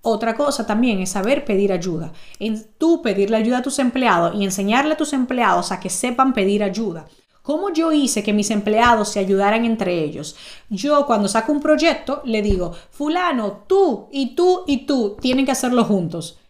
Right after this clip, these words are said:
Y dicen, "Pero, ah, lo van a hacer juntos". Y así hago que se conozcan y hagan mini equipos. Esto de hacer duplas viene mucho de agencias de publicidad, pero funciona bastante. Y otra cosa que le voy a decir.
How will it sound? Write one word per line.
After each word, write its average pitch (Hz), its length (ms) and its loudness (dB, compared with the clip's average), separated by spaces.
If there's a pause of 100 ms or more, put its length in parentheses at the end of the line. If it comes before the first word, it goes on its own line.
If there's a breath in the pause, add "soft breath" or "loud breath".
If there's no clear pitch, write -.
(200)
Y 240 140 -4
dicen, 247 360 -2
"Pero, 247 540 -6 (200)
ah, 240 120 -6
lo 247 200 -2
van 285 200 2
a 302 40 2
hacer 240 200 -2
juntos". 175 400 -2
Y 180 80 -2
así 214 220 -2
hago 285 260 2
que 254 80 -6
se 202 220 -6
conozcan 277 640 -2 (260 loud breath)
y 202 100 -4
hagan 208 320 -2
mini 240 260 0
equipos. 220 640 -8
Esto 339 320 -4 (220 loud breath)
de 220 100 -4
hacer 247 300 -4
duplas 202 480 2
viene 202 160 -2
mucho 240 280 0
de 240 100 0
agencias 240 340 0
de 233 80 0
publicidad, 233 500 0
pero 202 160 0
funciona 202 600 -2
bastante. 170 680 -8 (400 soft breath)
Y 180 220 -6
otra 226 260 -2
cosa 220 240 -2
que 196 140 -6
le 175 80 0
voy 175 180 0
a 180 100 0
decir. - 440 -8